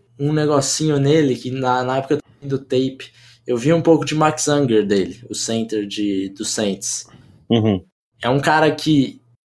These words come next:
Speaker 1: no Saints, ele tá cercado de dois monstros de guarda, dois mamutes, e ele é um cara com, com menos força dos três,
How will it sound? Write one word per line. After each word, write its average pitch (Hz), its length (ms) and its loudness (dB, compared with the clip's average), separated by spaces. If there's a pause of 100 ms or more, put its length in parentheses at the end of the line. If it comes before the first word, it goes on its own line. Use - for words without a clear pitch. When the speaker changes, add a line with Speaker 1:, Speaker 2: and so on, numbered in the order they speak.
(100)
Speaker 1:
no 113 320 -6
Saints, 151 680 -4 (380)
ele 127 640 2 (440)
tá 123 160 2
cercado 123 640 0
de 123 80 -6
dois 139 460 -2 (240)
monstros 139 680 2
de 117 100 -4
guarda, 117 400 0
dois 120 440 -2
mamutes, 123 840 -2 (380)
e 135 100 4
ele 147 100 4
é 160 60 4
um 170 80 2
cara 160 340 2
com, 165 720 -4 (880)
com 156 200 -4
menos 160 420 2
força 170 720 2
dos 123 380 -8
três, 139 520 0